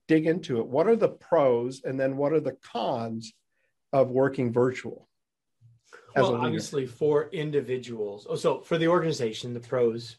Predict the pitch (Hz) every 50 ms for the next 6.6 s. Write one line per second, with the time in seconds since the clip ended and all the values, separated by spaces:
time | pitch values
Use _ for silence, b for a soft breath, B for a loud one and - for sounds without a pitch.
0 | _ _ - 135 117 - 139 123 135 120 120 120 113 - - 139 113 110 107 107
1 | 113 117 120 - 120 120 120 123 120 120 117 - - 117 - 160 180 165 - -
2 | 160 143 139 139 139 131 127 127 - - - B B B B B B B B 120
3 | 117 117 113 113 120 - 127 127 127 123 123 131 135 131 127 127 135 131 120 -
4 | - 147 127 117 113 110 101 - _ _ b b b b b b b 143 135 139
5 | 147 147 143 143 127 - - 135 123 120 - 139 139 143 135 131 - 123 117 -
6 | - 143 147 160 - - 185 175 165 165 156 147